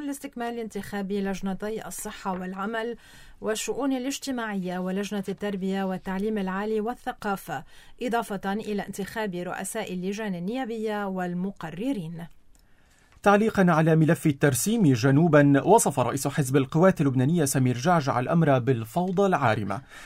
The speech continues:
Speaker 2: معتبرا أن الظلام يخيم على الكثير من وقائع الملف، وأن الدولة اللبنانية أرسلت سابقا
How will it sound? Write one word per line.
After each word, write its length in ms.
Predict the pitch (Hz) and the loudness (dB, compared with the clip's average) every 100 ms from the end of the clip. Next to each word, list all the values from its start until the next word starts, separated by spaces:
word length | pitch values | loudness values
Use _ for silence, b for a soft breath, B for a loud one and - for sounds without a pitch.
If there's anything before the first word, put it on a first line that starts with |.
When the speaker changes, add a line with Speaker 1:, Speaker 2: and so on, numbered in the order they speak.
| - | -2
Speaker 2:
معتبرا 420 | 214 277 254 143 | 0 2 4 4
أن 320 | 139 147 165 | 4 4 4
الظلام 560 | 147 120 131 147 196 208 156 | 4 2 4 4 4 2 0
يخيم 500 | 147 - 233 190 127 | -2 0 0 4 4
على 220 | 127 131 | 4 2
الكثير 540 | 117 139 - 190 190 | 0 -2 0 4 4
من 140 | 147 117 | 4 0
وقائع 480 | 117 - 170 123 | -2 -2 -2 -2
الملف، 500 | 123 117 113 127 - - B B | -4 -2 -2 -2 -4 -18 B B
وأن 200 | 110 101 | -4 -2
الدولة 380 | 104 139 196 208 | 0 2 2 2
اللبنانية 640 | 220 202 180 180 131 110 110 b b - | 2 2 4 4 4 2 0 b b -2
أرسلت 400 | 135 139 123 - | 0 2 0 0
سابقا 540 | - 202 156 160 156 | 0 2 2 2 0